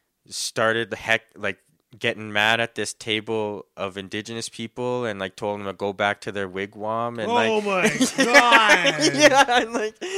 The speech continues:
Speaker 1: he said, "Hopefully you get pulled over for a D U I on your way home." Like,
Speaker 2: Holy
Speaker 1: like, a
Speaker 2: shit,
Speaker 1: bunch of
Speaker 2: dude.
Speaker 1: shit like that, and and, uh, there was all this uproar over that.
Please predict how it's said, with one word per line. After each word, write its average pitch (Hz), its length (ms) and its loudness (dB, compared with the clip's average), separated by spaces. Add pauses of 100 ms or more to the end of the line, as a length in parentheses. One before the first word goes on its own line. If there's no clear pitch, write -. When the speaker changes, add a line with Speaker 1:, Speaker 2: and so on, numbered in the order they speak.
(120)
Speaker 1:
he 165 140 -2
said, 160 320 4
"Hopefully 160 480 2
you 139 180 -4
get 139 300 -2
pulled 143 260 -2
over 139 280 -2
for 127 180 -6
a 123 80 -4
D 127 220 -6
U 131 160 -2
I 127 260 2
on 131 100 -2
your 131 140 -8
way 131 180 -4
home." 135 300 -4 (100)
Like, - 160 2
Speaker 2:
Holy 180 600 -6
Speaker 1:
like, 135 140 -4
a 135 40 -16
Speaker 2:
shit, 127 320 -4
Speaker 1:
bunch 135 240 -2
of 135 60 -4
Speaker 2:
dude. 196 100 -8
Speaker 1:
shit 131 180 -6
like 123 200 -8
that, 123 360 -4
and 107 280 -16 (920)
and, 101 320 -10
uh, 95 140 -4
there 104 160 -8
was 104 140 -10
all 98 120 -4
this 95 180 -12
uproar 98 680 -8 (100)
over 92 260 -12
that. 92 360 -6